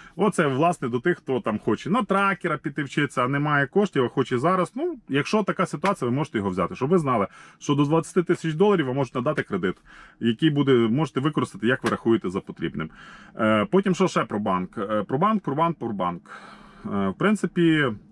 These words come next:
м, е, оп-, опять же ж, на карточках є обмеження, так само ви с-, ну, як, як всюди, там, е, ви кешом можете зняти там одну суму, е, якщо ви там хочете більше зняти, е, вам треба йти в банк, якщо там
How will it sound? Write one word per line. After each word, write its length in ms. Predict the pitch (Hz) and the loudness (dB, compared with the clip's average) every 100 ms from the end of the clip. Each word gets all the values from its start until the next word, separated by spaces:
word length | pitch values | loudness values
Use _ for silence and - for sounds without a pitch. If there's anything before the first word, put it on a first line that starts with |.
| - | -6
м, 420 | 127 123 123 120 - - - - - | -2 0 2 0 -4 -12 -20 -20 -6
е, 60 | 110 | -2
оп-, 460 | 104 - 160 - | 0 0 -2 -2
опять 260 | 156 202 165 | 0 2 2
же 100 | 143 | 0
ж, 60 | - | -4
на 80 | 160 | -2
карточках 460 | 175 139 - 131 | -2 -2 -6 -2
є 80 | 139 | 0
обмеження, 480 | 151 240 302 220 190 | 2 0 0 0 0
так 140 | 180 | 0
само 260 | - 170 160 | 0 0 0
ви 80 | 147 | -2
с-, 100 | - | -2
ну, 140 | 185 | 0
як, 160 | 135 110 107 104 104 | 0 -2 -6 -6 0
як 160 | 131 | -2
всюди, 280 | - - 120 | 0 0 2
там, 200 | 107 101 - - - - - | 0 -2 -4 -14 -20 -18 -2
е, 160 | 113 | 0
ви 140 | 120 143 | 2 2
кешом 340 | 170 156 131 | 0 0 0
можете 300 | 131 120 120 | 0 0 -2
зняти 300 | 113 117 110 | 0 0 0
там 180 | 110 120 | -2 -2
одну 260 | 175 247 247 | 2 2 2
суму, 520 | - 208 185 156 - - - - 113 | 2 4 4 2 -2 -12 -20 -12 -2
е, 160 | 110 | 0
якщо 380 | 117 123 - 151 | 2 0 2 2
ви 100 | 131 | 4
там 200 | 120 123 | 2 0
хочете 360 | - 135 - 131 | 0 -2 0 -2
більше 440 | 147 139 123 110 | 0 0 4 2
зняти, 360 | 104 127 117 117 | 4 0 0 -2
е, 60 | 104 98 107 107 104 98 95 | -2 -2 0 2 4 2 -2
вам 180 | 117 131 | -2 -2
треба 220 | 135 123 | 0 0
йти 140 | 113 123 | 2 0
в 60 | |
банк, 340 | 123 208 220 185 | 0 2 2 0
якщо 220 | 165 160 | -2 -4
там 180 | 156 | -4